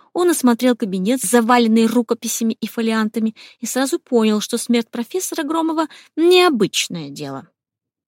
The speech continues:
«Что это за книга?» — спросил он, указывая на манускрипт, который все еще лежал на столе. «Не знаю, Игорь Александрович», — ответил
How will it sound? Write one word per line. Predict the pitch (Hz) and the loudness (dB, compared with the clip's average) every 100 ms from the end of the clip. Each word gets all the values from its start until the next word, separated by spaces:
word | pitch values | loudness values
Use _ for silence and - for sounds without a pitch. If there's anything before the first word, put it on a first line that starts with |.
| _ _ _ _ _ | _ _ _ _ _
«Что | - - 339 | -8 2 4
это | 277 202 | 4 0
за | 220 | -2
книга?» — | - 254 190 143 151 - | 2 4 4 -2 -8 -16
спросил | - - 196 - 202 | -14 -8 -6 -4 -4
он, | 175 | -4
указывая | 175 208 180 180 175 | -4 -4 -6 -4 -4
на | 175 | -4
манускрипт, | 185 180 - - 254 _ | -2 -4 -6 -6 -6 _
который | - 208 233 240 | -10 -6 -4 -4
все | - 190 | -6 -6
еще | - | -6
лежал | 214 180 156 | -8 -8 -8
на | 160 | -8
столе. | - - 156 143 _ _ _ _ - - | -10 -12 -12 -14 _ _ _ _ -20 -4
«Не | 370 | -2
знаю, | - 294 523 320 - | 2 4 4 4 0
Игорь | 240 214 | -2 -2
Александрович», — | 196 - 202 165 - - - | -2 -2 -2 -2 -10 -14 -14
ответил | - - 180 185 | -10 -8 -6 -6